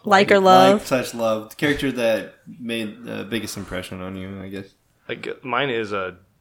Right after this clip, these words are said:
Speaker 3: duel, 'cause I liked Colleen and Misty, their
Speaker 2: Mm-hmm. Oh,
Speaker 3: episode.
Speaker 2: yeah.
Speaker 3: Both in Luke Cage was my favorite, and in, <laughs>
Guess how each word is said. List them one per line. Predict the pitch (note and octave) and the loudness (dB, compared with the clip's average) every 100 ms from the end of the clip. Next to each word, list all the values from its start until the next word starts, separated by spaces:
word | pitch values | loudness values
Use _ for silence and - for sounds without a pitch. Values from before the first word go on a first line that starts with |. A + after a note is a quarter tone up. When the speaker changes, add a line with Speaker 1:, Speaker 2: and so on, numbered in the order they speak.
| _ _ _ _ _ G#2 | _ _ _ _ _ -14
Speaker 3:
duel, | A2 A2+ A2 F#2 F2+ | -8 -4 -2 -4 -8
'cause | - G2+ | -8 -6
I | |
liked | G2+ G2+ - | -4 -6 -8
Colleen | - G2 G2 F#2 | -8 -8 -8 -10
and | F2+ F2+ | -12 -12
Misty, | - - D#2+ E2 - _ | -14 -14 -14 -16 -18 _
their | F#2+ F#2 | -12 -10
Speaker 2:
Mm-hmm. | G#2 | -8
Oh, | |
Speaker 3:
episode. | G#2 G2 G2+ F2+ F#2+ G2+ | -10 -8 -8 -8 -8 -12
Speaker 2:
yeah. | - _ _ _ _ _ _ | -18 _ _ _ _ _ _
Speaker 3:
Both | C3+ A#2+ - - - | -2 -2 -4 -18 -6
in | C3+ A2+ A2 A2+ | -4 -4 -6 -14
Luke | C3 A#2 | -10 -8
Cage | - A2 G#2 G#2+ - - | 0 0 0 -6 -14 -12
was | A#2 G#2 | -8 -6
my | A2 | -8
favorite, | - G2+ G#2 G2 | -6 -4 -4 -6
and | G#2 G2+ G2 | -8 -8 -8
in, | G2 G#2 A2+ - | -10 -12 -18 -14
<laughs> | G#2 | -12